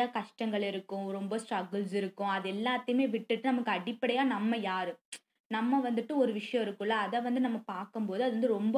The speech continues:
பியூட்டிஃபுல்லா, ரொம்ப அழகா இருக்கும். ஆனா நம்ம அதெல்லாம் விட்டுட்டு நம்ம என்னெல்லாம் experience பண்ணியிருக்கோம், என்ன மாதிரி ஒரு behaviors நம்ம பண்ணியிருக்கோம், என்ன மாதிரி ஒரு bad decisions எடுத்திருக்கோம், அப்படி அதை மட்டும் வச்சுட்டு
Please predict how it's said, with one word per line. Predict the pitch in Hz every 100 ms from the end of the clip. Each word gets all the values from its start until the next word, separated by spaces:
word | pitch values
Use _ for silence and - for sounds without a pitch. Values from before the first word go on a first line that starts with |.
| 240
பியூட்டிஃபுல்லா, | 185 214 214 220 214 208 - _ _
ரொம்ப | 220 226 247
அழகா | 202 196 208 208 226 214
இருக்கும். | 180 180 180 _ -
ஆனா | 196 220 277
நம்ம | 262 214
அதெல்லாம் | 190 220 240 240
விட்டுட்டு | 214 - 214
நம்ம | 262 220
என்னெல்லாம் | 202 247 269 285 247
experience | - _ 240 233 226 226
பண்ணியிருக்கோம், | 220 196 190 190 - 196 190
என்ன | 202 233
மாதிரி | 247 254 247
ஒரு | 240
behaviors | 180 202 226 220 220 220
நம்ம | 214 196 185
பண்ணியிருக்கோம், | 185 180 196 196 - 190 - - -
என்ன | 220 233
மாதிரி | 247 262
ஒரு | 247 196
bad | 202 202 190
decisions | 214 - 220 233 220
எடுத்திருக்கோம், | 202 190 196 202 196 190 196 190
அப்படி | 180 - 226
அதை | 202 185 220
மட்டும் | 226 214 269 240
வச்சுட்டு | 196 - 208 -